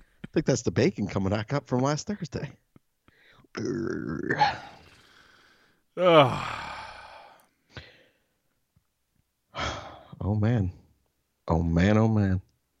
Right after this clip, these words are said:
Speaker 1: I couldn't help but notice, by the way, the one hundredth episode was considerably shorter than I recall recording.
Speaker 2: I believe I cut out, like, at least twenty-five minutes
Speaker 1: You
Speaker 2: of,
Speaker 1: cut out a
Speaker 2: uh,
Speaker 1: lot.
Speaker 2: yeah.
Speaker 1: <laughs>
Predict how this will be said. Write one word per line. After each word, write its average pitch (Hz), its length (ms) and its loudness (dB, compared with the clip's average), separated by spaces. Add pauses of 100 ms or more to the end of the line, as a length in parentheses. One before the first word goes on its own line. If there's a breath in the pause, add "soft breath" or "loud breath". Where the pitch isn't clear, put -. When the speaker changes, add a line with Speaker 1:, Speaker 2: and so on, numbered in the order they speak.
(1500 loud breath)
Speaker 1:
I 123 80 4
couldn't 175 300 4
help 175 180 2
but - 100 -8
notice, 139 320 0
by 87 300 -6
the 76 100 -8
way, 78 300 -8 (1400)
the 107 80 2
one 104 160 4
hundredth - 380 0
episode 87 520 -2
was 87 160 -6
considerably 107 920 -2
shorter 113 440 -2 (320 soft breath)
than 101 140 2
I 104 40 4
recall 101 380 2
recording. 95 440 -2 (460 loud breath)
Speaker 2:
I 147 100 -2
believe 180 420 4
I 147 80 4
cut - 180 -2
out, 107 160 6
like, 92 160 -2
at 95 140 -6
least 104 240 -4
twenty-five 87 480 -6
minutes 80 500 -12 (100)
Speaker 1:
You 98 200 -6
Speaker 2:
of, 85 60 -4
Speaker 1:
cut 147 220 2
out 107 160 2
a 104 60 -2
Speaker 2:
uh, 101 40 0
Speaker 1:
lot. 87 340 -2 (200)
Speaker 2:
yeah. 85 600 -6
Speaker 1:
<laughs> - 40 -4